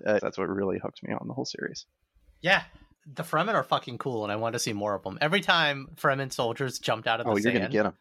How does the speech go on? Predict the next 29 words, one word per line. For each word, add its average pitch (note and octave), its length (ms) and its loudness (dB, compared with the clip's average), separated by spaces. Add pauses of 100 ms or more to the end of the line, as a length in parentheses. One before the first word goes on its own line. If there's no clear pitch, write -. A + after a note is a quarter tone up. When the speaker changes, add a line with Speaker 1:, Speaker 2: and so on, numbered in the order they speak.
(120)
Speaker 1:
Oh, G#2+ 160 -2
you're G#2+ 140 2
Speaker 2:
<laughs> - 20 6
I - 80 6
Speaker 1:
gonna - 120 0
get G2 140 -2
Speaker 2:
know. - 60 -4
Speaker 1:
'em. - 60 -8 (280)
Speaker 2:
Just F3+ 280 -2
every C4 340 6
time G#3+ 320 4
they E3 120 -2
jumped F3 260 0
out D#3+ 160 4
of E3 80 -4
the B2 80 -4
sand, C3+ 580 -4
I C3 160 0
just, B2+ 260 -6
Speaker 1:
<laughs> - 1400 -16
Speaker 2:
so - 200 -2
fucking G#2+ 340 -4
cool. G2+ 280 -8 (200)
Speaker 1:
Yeah, A#2+ 280 4
and E3 100 4
I C#3+ 100 4
loved E3+ 540 4
the C3+ 80 4
Sardaukar A2+ 640 2